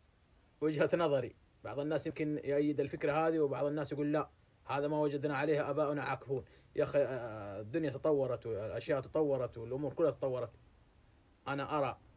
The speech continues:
إذا جبت لك رجزة مربعة وردت، رديت بمثالثة، شذوذ شعري. إذا ما تستطيع ترد على القافية،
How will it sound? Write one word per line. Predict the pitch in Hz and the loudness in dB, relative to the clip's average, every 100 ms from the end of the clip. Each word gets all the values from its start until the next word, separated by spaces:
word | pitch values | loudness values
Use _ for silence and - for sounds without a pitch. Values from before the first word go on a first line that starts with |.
| - - 78 - - | -20 -20 -20 -20 -14
إذا | 127 127 135 135 | -6 0 0 0
جبت | 135 135 | -2 0
لك | 135 139 | 0 2
رجزة | 147 143 135 | 2 2 0
مربعة | 143 143 123 117 | 2 2 2 -2
وردت، | 127 139 135 - - | -2 -2 -4 -4 -4
رديت | 139 131 151 139 | -2 2 2 0
بمثالثة، | 135 123 151 147 160 156 - - - - - | -2 2 2 4 0 -4 -14 -20 -20 -20 -10
شذوذ | 139 131 151 160 160 | -4 0 4 4 4
شعري. | - 135 131 143 143 - - - - - - - - 123 | 2 0 2 0 -2 -6 -20 -20 -20 -20 -20 -20 -12 -4
إذا | 143 | -2
ما | 143 | 0
تستطيع | 151 - 143 160 | 0 2 4 4
ترد | 131 143 151 131 | 4 2 0 0
على | 147 | -2
القافية، | 143 151 139 160 | 0 0 2 0